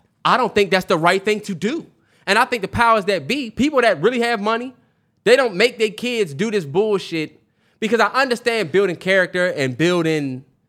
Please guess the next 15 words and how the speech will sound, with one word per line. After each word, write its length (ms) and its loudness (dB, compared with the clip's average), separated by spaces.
you 80 -2
know 60 2
what 80 2
I'm 40 -4
saying, 400 -2
like, 220 0
responsibility 920 -2
and 100 -4
not 180 -4
just 160 -10
thinking 300 -4
you 80 -2
gonna 180 -6
have 200 -2
everything. 440 -8